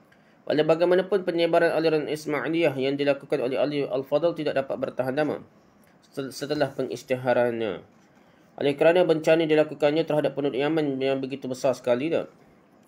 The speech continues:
Ajarannya ter-, berkubur setelah kematian dan penghapusan kerajaannya. Jadi dia zalim kat orang, orang pun balas balik lah dah.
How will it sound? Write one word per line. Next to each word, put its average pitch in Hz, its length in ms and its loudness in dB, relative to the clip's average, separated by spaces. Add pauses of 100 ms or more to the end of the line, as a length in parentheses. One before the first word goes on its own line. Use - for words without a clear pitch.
Ajarannya 147 400 4
ter-, 139 240 -8
berkubur 147 580 -2
setelah 147 300 -2
kematian 139 400 -2
dan 131 160 -2
penghapusan 131 560 -6
kerajaannya. 98 560 -6
Jadi 101 160 -12
dia 107 240 -2
zalim 104 260 -2
kat 95 140 -10
orang, 113 320 -4
orang 101 160 -4
pun 113 160 -6
balas 104 160 0
balik 95 320 -6
lah 143 160 -6
dah. - 80 -10